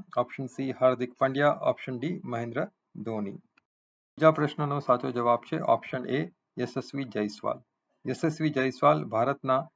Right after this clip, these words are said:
એ બેટિંગ પ્રદર્શનની પ્રબળ શ્રેણીને પગલે આઈ સી સી મેન્સ પ્લેયર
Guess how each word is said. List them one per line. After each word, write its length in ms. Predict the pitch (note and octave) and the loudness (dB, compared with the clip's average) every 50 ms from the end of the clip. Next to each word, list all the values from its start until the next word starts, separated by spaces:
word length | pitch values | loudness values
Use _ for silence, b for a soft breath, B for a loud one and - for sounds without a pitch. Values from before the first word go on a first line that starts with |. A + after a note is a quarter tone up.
| _ _ - | _ _ -6
એ 80 | - B2 | -6 -2
બેટિંગ 520 | A2+ A#2 A#2 A#2 - - D#3+ D#3+ D#3+ D#3 | 4 4 4 4 4 0 -4 -4 -2 -2
પ્રદર્શનની 540 | - B2+ A#2 B2+ B2 - D3+ C#3+ C3+ C3+ C3 | -2 0 0 -2 -2 -2 -4 -4 -4 -6 -6
પ્રબળ 340 | - - B2 B2 B2 C#3+ C#3 | -4 -2 -2 0 0 0 -2
શ્રેણીને 500 | - - - B2+ B2+ B2 B2+ B2+ B2+ B2+ | -2 -4 -6 -6 -4 -4 -4 -4 -6 -4
પગલે 420 | - - A#2+ A#2 B2+ C3 C3+ C#3 | -2 -2 -2 -2 -2 -4 -4 -2
આઈ 200 | - C3 C3 C3+ | 0 0 0 0
સી 180 | B2+ - C#3 A#2+ | -2 -6 -6 -6
સી 180 | - D3 C3+ | -4 -6 -4
મેન્સ 320 | B2+ A#2+ A#2 B2 C3 C#3 D3 - - | -4 -2 -2 -2 -4 -4 -8 -8 -4
પ્લેયર 360 | B2 B2 B2 A#2+ B2 B2+ | -2 -2 0 0 -2 -2